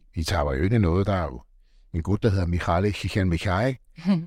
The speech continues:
Speaker 1: Øh, du må ikke bede mig om at stave det, hans navn. Der er rigtig mange konsonanter i starten her, jo, af navnet. Men han har jo ligesom skabt det, vi kalder det, den her model omkring flow, og det at være i flow. Og i flow, det er jo det, det er lidt det her, når vi næsten glemmer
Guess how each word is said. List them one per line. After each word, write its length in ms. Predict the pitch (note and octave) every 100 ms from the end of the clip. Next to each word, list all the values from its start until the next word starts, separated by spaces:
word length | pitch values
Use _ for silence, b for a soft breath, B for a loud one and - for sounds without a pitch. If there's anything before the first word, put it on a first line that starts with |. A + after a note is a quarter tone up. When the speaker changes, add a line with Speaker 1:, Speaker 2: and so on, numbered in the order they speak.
| -
Speaker 1:
Øh, 280 | A#2+ G#2 D#2+
du 40 | D2
må 80 |
ikke 120 | D#2+ -
bede 140 | F2
mig 100 | C2
om 60 | C2
at 60 |
stave 240 | - E2+ A2
det, 80 |
hans 140 | F#2+ F#2
navn. 200 | D#2+ E2
Der 80 | F#2
er 180 | F2
rigtig 280 | G2+ - A2+
mange 160 | F2 F2+
konsonanter 520 | G2 F2 F2 E2+ E2+
i 60 | D#2+
starten 360 | - B1+ -
her, 140 | G2 E2
jo, 220 | F#2 - -
af 140 | F#2+ F2+
navnet. 340 | F2+ F2+ A2+ b b b -
Men 80 |
han 180 | G#2 A#2+
har 100 | C#3
jo 100 | A2
ligesom 180 | G2+ G#2+
skabt 320 | - F#2 F2
det, 80 | G#2+
vi 60 | G#2
kalder 220 | G2+ F2+
det, 220 | F2+ F2+
den 120 | F2+
her 180 | F#2 -
model 440 | F#2 F2 F2 D#2+
omkring 320 | F#2+ F#2+ F#2 F2+
flow, 320 | E2 C#2+ D2
og 80 | F2+
det 120 | F#2+
at 100 | G2
være 180 | F2+ C#2+
i 40 |
flow. 320 | - - C2 - - _ _ _ _ _
Og 60 | E2
i 40 |
flow, 260 | - G2 A2+
det 100 | B2
er 20 |
jo 80 | G#2+ E2 F#2
det, 200 | A2 -
det 60 |
er 40 | G#2+
lidt 240 | F#2+ -
det 100 | G#2
her, 120 | G2
når 160 | F#2 F2+
vi 160 | E2 D#2 _
næsten 280 | F2+ - F#2+
glemmer 360 | F#2+ E2+ G2